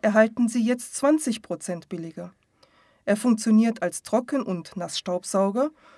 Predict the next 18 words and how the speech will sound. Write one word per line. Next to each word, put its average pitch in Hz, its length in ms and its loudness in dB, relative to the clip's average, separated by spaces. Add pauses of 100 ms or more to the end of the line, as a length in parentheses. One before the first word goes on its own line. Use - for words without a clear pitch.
und 220 200 0
der 226 100 4
Motor 262 480 2
hat 254 180 -2
eine 220 180 0
Leistung 185 500 -2
von 170 240 -10
tausendsechshundert 220 1040 -4
Watt. - 320 -6 (1300)
Eine 214 360 8
Siemens 226 640 0
Spülmaschine 226 960 0
erhalten 196 500 0
Sie 220 200 0
jetzt 240 400 -2
dreißig 262 560 0
Prozent 185 480 -6
billiger. 160 420 -12